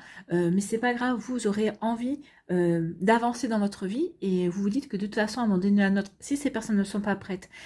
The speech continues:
eh bien tant pis, elles feront, elles continueront leur chemin et peut-être qu'à un moment donné ou à un autre,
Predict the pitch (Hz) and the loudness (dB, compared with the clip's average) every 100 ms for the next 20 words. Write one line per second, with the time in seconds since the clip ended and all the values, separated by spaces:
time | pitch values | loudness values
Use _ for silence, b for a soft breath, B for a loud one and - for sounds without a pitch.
0 | B B B 170 190 185 190 185 - 262 | B B B 0 2 2 0 -2 -2 -4
1 | - - 185 - 196 185 190 190 214 208 | -2 -2 -2 0 0 2 0 -2 -2 0
2 | 196 190 160 160 - 180 262 339 B B | 0 2 0 -2 -2 0 0 -2 B B
3 | - 190 226 226 196 190 190 190 214 175 | -4 0 0 2 2 2 0 2 2 4
4 | 190 302 - | 2 0 -2